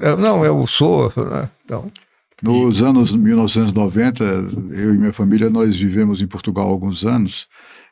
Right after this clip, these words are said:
Speaker 2: e eu me lembro quando eu cheguei, o meu choque, assim, né? É, tinha um programa de televisão muito assistido, que eram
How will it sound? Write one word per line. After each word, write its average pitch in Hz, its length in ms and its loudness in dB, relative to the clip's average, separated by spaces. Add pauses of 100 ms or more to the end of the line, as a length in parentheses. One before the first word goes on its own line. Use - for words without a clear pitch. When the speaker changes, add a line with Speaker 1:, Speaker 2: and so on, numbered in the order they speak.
Speaker 2:
e 104 40 -6
eu 107 80 0
me 117 60 2
lembro 127 180 2
quando 135 160 -2
eu 131 40 2
cheguei, 117 400 0
o 147 80 -2
meu 135 400 0
choque, 123 540 -4
assim, 117 340 0
né? 107 140 0 (640)
É, 104 160 -4
tinha 117 180 0
um 113 40 0
programa 110 400 0
de 104 60 0
televisão 104 520 0
muito 104 460 -2
assistido, 127 800 -4
que - 100 -8
eram 113 480 0